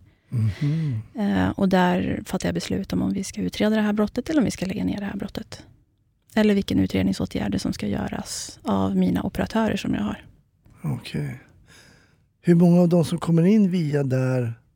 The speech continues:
Speaker 1: lägger du ner?
Speaker 2: Nittio,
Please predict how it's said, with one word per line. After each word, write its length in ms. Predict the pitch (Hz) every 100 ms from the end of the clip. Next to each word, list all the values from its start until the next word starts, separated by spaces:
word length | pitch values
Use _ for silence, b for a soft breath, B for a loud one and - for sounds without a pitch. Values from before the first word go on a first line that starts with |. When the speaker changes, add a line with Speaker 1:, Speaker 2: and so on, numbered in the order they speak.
| _ _ _ _ _ _ -
Speaker 1:
lägger 300 | 131 135 127
du 80 | 131
ner? 400 | 147 196 95 - _ _ _ _ _ _ _ _ _ _ _ _ _ _ _ _ -
Speaker 2:
Nittio, 1300 | - 196 - _ _ _ - 196 196 202 196 202